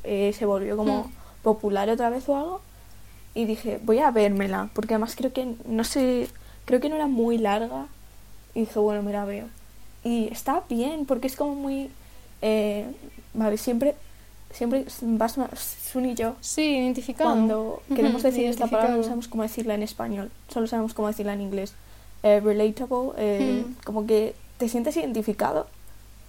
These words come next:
Speaker 1: o algo así. <laughs> Sí, tipo, porque es como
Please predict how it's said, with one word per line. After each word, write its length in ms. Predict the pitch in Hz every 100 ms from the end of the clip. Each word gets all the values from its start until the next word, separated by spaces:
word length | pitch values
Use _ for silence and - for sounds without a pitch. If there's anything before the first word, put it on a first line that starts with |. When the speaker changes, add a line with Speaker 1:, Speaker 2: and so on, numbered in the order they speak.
| - - -
Speaker 1:
o 60 |
algo 120 | 233 262
así. 220 | 294 349
<laughs> 400 | 302 302 - - - - - - - -
Sí, 260 | - 247 -
tipo, 220 | 233 214 269
porque 220 | 226 240
es 80 | -
como 500 | 240 233 214 208